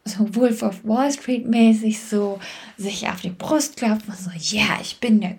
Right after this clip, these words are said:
Geilste, wow, boom, bam, yes, ich hab das geschafft und das geschafft und das geschafft.“ Da können zum Beispiel wir Frauen uns auch manchmal was abschauen, wenn du, also,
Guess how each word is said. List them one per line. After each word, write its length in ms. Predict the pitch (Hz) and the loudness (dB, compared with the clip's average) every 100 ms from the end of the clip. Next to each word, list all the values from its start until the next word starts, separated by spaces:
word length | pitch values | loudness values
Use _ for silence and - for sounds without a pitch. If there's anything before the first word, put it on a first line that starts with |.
| - | -2
Geilste, 560 | 170 151 - - - - | 0 0 -4 -10 -14 -2
wow, 380 | 226 269 214 - | 4 6 6 0
boom, 640 | 214 254 277 233 185 180 - | -6 2 4 6 2 -4 -6
bam, 460 | 254 254 190 180 - | -6 -4 -6 -6 -6
yes, 500 | 247 269 220 - - | -2 0 0 -4 -10
ich 160 | - | -10
hab 160 | 226 - | -10 -2
das 240 | 302 285 | 0 0
geschafft 400 | - 220 220 - | -4 -8 -10 -18
und 140 | - 294 | -8 -2
das 200 | 285 - | -2 -2
geschafft 380 | 220 226 - 220 | -8 -8 -10 -2
und 100 | 214 | 2
das 200 | 214 - | 2 0
geschafft.“ 360 | - 214 - - - - - _ _ _ _ _ _ - | -14 -18 -18 -18 -18 -18 -20 _ _ _ _ _ _ -6
Da 300 | 180 185 247 | 0 0 0
können 380 | - 277 320 - - | -4 -8 -8 -10 -8
zum 180 | 220 | -6
Beispiel 420 | 190 202 - 226 226 | -6 -8 -6 -4 -2
wir 80 | |
Frauen 400 | 214 - 269 311 | -4 -6 -4 -2
uns 200 | 269 254 | -2 -6
auch 140 | - 226 | -8 0
manchmal 380 | 330 381 330 277 | 0 0 -4 -6
was 220 | 277 - | -8 -10
abschauen, 480 | - - 208 208 214 - _ | -12 -6 -4 -4 -8 -16 _
wenn 300 | 202 220 220 | 4 8 8
du, 300 | 202 190 180 - - | 8 2 -6 -14 -4
also, 260 | 185 165 | -2 -2